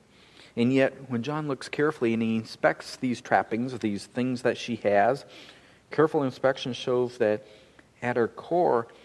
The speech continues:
it's always total spiritual immorality. False religion can only offer abominations and, and unclean things.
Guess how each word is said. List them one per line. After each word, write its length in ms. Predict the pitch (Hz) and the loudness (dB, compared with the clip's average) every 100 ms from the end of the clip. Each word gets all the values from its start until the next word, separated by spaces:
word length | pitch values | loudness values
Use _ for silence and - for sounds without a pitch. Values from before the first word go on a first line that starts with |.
| - - - | -20 -14 -2
it's 240 | 120 - - | -2 -2 -8
always 560 | 113 143 156 156 147 - | -2 0 2 0 -2 -8
total 360 | - 139 139 127 | -4 -2 0 -2
spiritual 520 | - 123 123 - 113 | -2 0 0 -4 -4
immorality. 640 | 101 95 92 90 67 - _ _ _ _ _ _ _ _ _ _ _ _ _ | -2 0 0 -2 -6 -12 _ _ _ _ _ _ _ _ _ _ _ _ _
False 320 | - 147 - | 0 0 0
religion 420 | 147 143 143 143 | -2 0 -2 -4
can 160 | 117 107 | -8 -6
only 340 | 101 160 156 | -4 -4 -4
offer 360 | - 120 131 127 | -4 -4 -2 0
abominations 960 | 104 107 117 98 101 113 - 139 - 95 | 2 2 0 -2 -4 -4 -8 -12 -8 -6
and, 140 | 92 | -6
and 160 | 104 101 | -4 -2
unclean 480 | 110 101 - 117 104 | -2 -4 -4 -4 -4
things. 560 | - 82 64 - - | -8 -12 -14 -18 -20